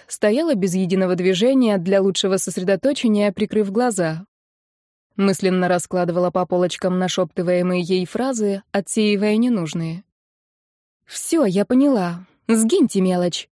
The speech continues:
Передёргивая плечами, она открыла стеклянный кулон и запустила в него призрачных помощников Аддес.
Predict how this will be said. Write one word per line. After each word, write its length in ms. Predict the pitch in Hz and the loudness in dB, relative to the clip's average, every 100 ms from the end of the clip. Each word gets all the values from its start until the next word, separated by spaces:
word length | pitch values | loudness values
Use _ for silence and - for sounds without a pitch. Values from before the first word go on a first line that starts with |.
| _ _ _ - | _ _ _ -6
Передёргивая 680 | 208 190 180 175 175 180 175 | -2 2 2 2 2 2 2
плечами, 640 | 185 - 262 269 233 208 - | 0 2 2 2 2 -2 -2
она 280 | 196 202 | 0 0
открыла 380 | 202 - 311 294 | 0 -2 0 0
стеклянный 640 | - 202 196 190 190 190 | -2 -2 0 0 2 0
кулон 420 | 180 190 208 277 277 | 0 0 2 2 2
и 100 | 214 | 0
запустила 560 | 196 190 202 - 208 196 | -2 0 -2 0 0 2
в 60 | |
него 220 | 202 196 196 | 2 0 0
призрачных 600 | 208 190 190 - 196 - | 0 0 -2 -2 -4 -2
помощников 680 | 202 202 - 214 247 247 | 0 0 0 -2 -2 -6
Аддес. 520 | 196 160 151 160 - | -6 -8 -8 -10 -10